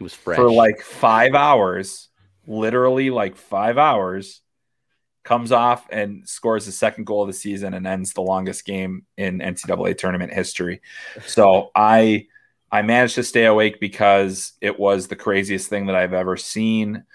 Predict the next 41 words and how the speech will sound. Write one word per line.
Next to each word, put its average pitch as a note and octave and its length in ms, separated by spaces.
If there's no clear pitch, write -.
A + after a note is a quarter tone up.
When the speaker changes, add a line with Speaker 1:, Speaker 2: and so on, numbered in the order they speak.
Speaker 2:
Um, F#2+ 500
there G#2+ 240
have G#2 160
been G#2+ 200
some G2 320
really G#2+ 240
incredibly G2+ 560
long F#2+ 560
overtime G2+ 460
games G2 240
in F#2 60
college F#2+ 280
hockey F#2 320
and F#2+ 100
conference A2+ 460
tournaments C3+ 460
before C#3+ 500
as F#2+ 160
well. G#2 220
I A2 80
remember G#2 280
one G2+ 160
a F#2+ 40
few G#2 160
years G2+ 240
ago G#2 180
that F#2+ 120
involved F#2+ 340
Notre G2 240
Dame G2+ 340
and F#2+ 120
I F#2 40
think - 260
UMass A#2+ 580
at C3 100
the - 60
time, B2+ 320
and G2+ 80
that G2 200
one G#2 220
went, F2+ 240